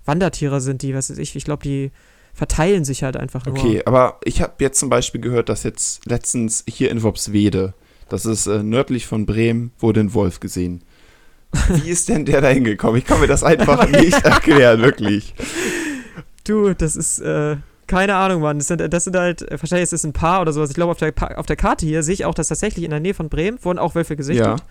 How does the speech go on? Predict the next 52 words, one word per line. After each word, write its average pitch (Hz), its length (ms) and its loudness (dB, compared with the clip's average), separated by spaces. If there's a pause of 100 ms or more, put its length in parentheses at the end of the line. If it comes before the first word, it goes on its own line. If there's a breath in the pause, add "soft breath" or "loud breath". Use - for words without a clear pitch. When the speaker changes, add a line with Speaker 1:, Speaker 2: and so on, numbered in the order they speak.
(680 soft breath)
Speaker 1:
Und 190 100 2
das 214 100 -2
ist - 340 -4 (680)
hier 175 160 -2
entweder 180 360 -4
als - 320 -4
ein 151 180 -4
Ru-, 147 160 -6
nee, 156 240 -4
was, 151 180 -10
als - 200 -14
was 180 120 -10
ist 185 100 -16
das - 40 -20
gekennzeichnet? 180 540 -6
Als - 120 0
ein 220 120 0
Rudel 214 340 2
tatsächlich. 143 320 -2
Speaker 2:
Das - 80 -4
ist - 40 -2
ein - 40 2
Speaker 1:
Als 139 140 0
Rudel 139 80 6
Speaker 2:
Wolfsrudel. 110 460 0
Speaker 1:
gekennzeichnet. 156 420 -2
Speaker 2:
Das 170 80 -2
ist - 160 -4
bei 175 200 4
Bremen 151 360 -2
ein 127 140 -4
Wolfsrudel. 101 500 -2 (960)
Speaker 1:
Äh, 165 100 0
genau. 143 400 -2 (300 loud breath)
Tatsächlich 151 380 -10
irgendwie 151 140 -8
südlich 180 220 -10
von 165 140 -10
Bremen. 185 240 -6 (140)
Speaker 2:
Okay. 107 420 -10
Speaker 1:
Ist - 180 -12
da 196 240 -4
Worpswede, 180 400 -2
ist - 240 -6
Worpswede 185 340 -4
südlich 208 300 -6
von 165 160 -6
Bremen? 120 300 2
Speaker 2:
Nee, 156 100 -10
nördlich 131 400 -4
von 101 180 -6
Bremen. 101 360 -6